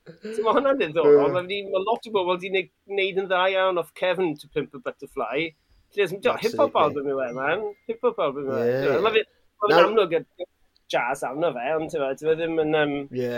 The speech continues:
Speaker 1: dyw e ddim, dyw e ddim mor ganolig
Speaker 2: Ie,
Speaker 1: ei wei
Speaker 2: dylanwad.
Speaker 1: fel, ti'n gweud, Tribe Called Quest a Pharcyde yw'r guys na, ti'n gwbod?
Speaker 2: Ie. Ac, yym, t'mod, jyst, jyst, jyst i, I mean, dwi,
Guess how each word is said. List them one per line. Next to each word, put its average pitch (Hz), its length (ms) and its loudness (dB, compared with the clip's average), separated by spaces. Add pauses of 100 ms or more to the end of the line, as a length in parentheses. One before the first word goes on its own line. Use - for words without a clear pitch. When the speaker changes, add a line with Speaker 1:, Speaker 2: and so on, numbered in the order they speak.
Speaker 1:
dyw 165 160 4
e - 0 -
ddim, 190 240 0
dyw 185 160 2
e - 20 4
ddim 202 140 4
mor 190 160 2
ganolig 170 400 4
Speaker 2:
Ie, 160 80 8
Speaker 1:
ei 160 80 0
wei 151 240 2
Speaker 2:
dylanwad. 131 100 -2
Speaker 1:
fel, 143 220 2
ti'n 165 160 0
gweud, 147 160 2
Tribe 147 240 -2
Called 156 240 0
Quest 147 320 0
a 147 80 -8
Pharcyde 139 580 0
yw'r 120 140 -10
guys 127 260 -2
na, 139 140 -2 (160)
ti'n 143 160 -6
gwbod? 113 200 -8 (200)
Speaker 2:
Ie. 120 360 -2 (520)
Ac, 143 260 -6 (540)
yym, 147 260 -6 (240)
t'mod, - 300 -2
jyst, - 180 -8
jyst, 165 320 -6
jyst 165 240 -8
i, 143 100 -2 (140)
I 143 140 -2
mean, 151 160 0
dwi, 196 100 2